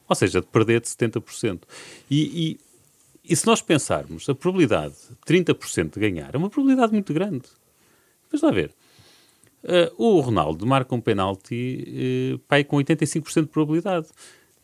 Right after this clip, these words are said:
Se tivermos no último minuto do jogo, for um penalti, nós temos a certeza absoluta que Portugal vai ganhar e que o Ronaldo não vai falhar o penalti. Não, não temos.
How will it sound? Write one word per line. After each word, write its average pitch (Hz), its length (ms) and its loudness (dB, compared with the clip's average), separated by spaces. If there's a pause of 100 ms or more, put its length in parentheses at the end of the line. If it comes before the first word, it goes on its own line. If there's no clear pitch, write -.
Se - 420 -2
tivermos 208 360 4
no 185 80 6
último 185 280 2
minuto 165 240 6
do 151 60 2
jogo, 135 240 6
for 165 160 2
um 156 60 4
penalti, 139 380 2
nós 190 120 2
temos 160 200 4
a 147 40 4
certeza 135 460 6
absoluta 113 460 2
que - 60 -18
Portugal 107 280 0
vai 104 140 4
ganhar 95 320 2
e 110 80 2
que - 160 -8
o 101 40 -2
Ronaldo 104 320 0
não 101 120 0
vai 101 100 2
falhar 98 280 -2
o - 40 -20
penalti. 87 420 -6
Não, 339 220 2
não 180 140 2
temos. 147 360 -4